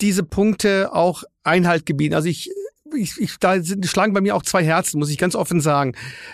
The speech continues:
Jeder kann s-, seinen eigenen Bockmist im Gru-, gut Deutsch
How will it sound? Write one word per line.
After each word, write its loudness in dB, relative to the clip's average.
Jeder 4
kann 0
s-, -8
seinen 2
eigenen 2
Bockmist -2
im -2
Gru-, -6
gut -2
Deutsch 0